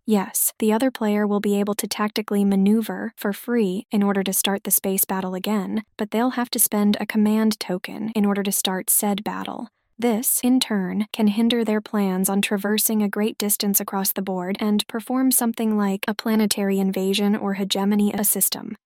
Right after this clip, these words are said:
Finally, with the Ferengi, if they lose their culture node upon Ferenginar for one reason or another, and they either hold on to the system or regain control of Ferenginar without the culture node being present, then they will be unable to replace said culture node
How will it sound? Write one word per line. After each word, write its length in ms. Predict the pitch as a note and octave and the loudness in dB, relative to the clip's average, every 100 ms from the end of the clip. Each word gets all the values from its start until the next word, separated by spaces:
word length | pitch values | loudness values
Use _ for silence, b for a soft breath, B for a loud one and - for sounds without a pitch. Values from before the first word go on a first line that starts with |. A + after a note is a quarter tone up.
| _ _ | _ _
Finally, 640 | B3 B3 A#3 F#3 E3+ G3+ - | 0 2 2 2 -4 -10 -4
with 180 | A3 G#3+ | -2 -2
the 80 | G#3 | -4
Ferengi, 760 | G#3+ G#3+ C4 C4+ G#3+ F3 G3 - | -2 0 2 2 2 -4 -8 -4
if 220 | A3 - | -4 -2
they 180 | G#3 G#3 | -2 0
lose 340 | A3+ C4 C4 | 0 0 0
their 180 | A#3 G#3+ | -2 -2
culture 400 | - G#3+ - G#3+ | -2 -2 0 2
node 320 | G3+ G3 G#3 | 2 2 0
upon 320 | G#3 G3+ F#3+ | -2 -2 -2
Ferenginar 840 | G3 G#3 G#3+ G#3+ G3 F3+ F3+ G3 A3 | -2 0 0 2 0 -2 -4 -4 -4
for 180 | G#3+ | -2
one 280 | G3 G#3+ B3+ | 0 0 0
reason 360 | B3 A#3+ A#3 A3 | 2 0 0 0
or 120 | G#3 | 2
another, 420 | G3 F#3+ E3+ - | 0 0 -4 -6
and 160 | A3 G#3 | -2 0
they 120 | G3+ | 0
either 380 | G#3 G#3 G3 G3 | 0 0 0 -2
hold 280 | A#3 B3+ B3 | -2 0 0
on 160 | A3 | 0
to 80 | G#3+ | 0
the 80 | G3+ | 0
system 500 | - F#3+ - G3 G3 | -2 -2 -2 -2 0
or 120 | G3+ F#3+ | -2 2
regain 440 | G3 G3 F#3+ G3 | 2 2 0 0
control 440 | G3 F#3+ - F#3+ | 0 -2 0 0
of 120 | F#3+ - | -2 -2
Ferenginar 680 | G3 F#3+ G3 F#3 F3+ - | 0 2 2 2 -4 -2
without 300 | A3 G3+ G3+ | 2 2 2
the 100 | G#3+ | -2
culture 460 | - G#3 G#3 - G3 | -4 -4 0 2 2
node 280 | F#3 F#3 F#3+ | 2 0 0
being 220 | F#3 F#3 | 0 0
present, 540 | - F#3+ G3 A3 - - - | 0 0 0 -4 -8 -8 2
then 180 | G#3 G#3 | 4 6
they 140 | G3 | 4
will 140 | G3 | 2
be 140 | G3 F#3+ | 2 2
unable 480 | G3+ G#3 G#3+ G3+ G3+ | 4 4 2 0 -2
to 120 | - | -2
replace 520 | F#3+ G3 G3+ F#3+ F#3+ | -2 -2 -2 -2 -2
said 400 | - - G3 G3 | -2 0 0 -2
culture 360 | - G3 - G3 | -2 -2 0 0
node 380 | F#3 F3+ F#3+ | 0 -2 -8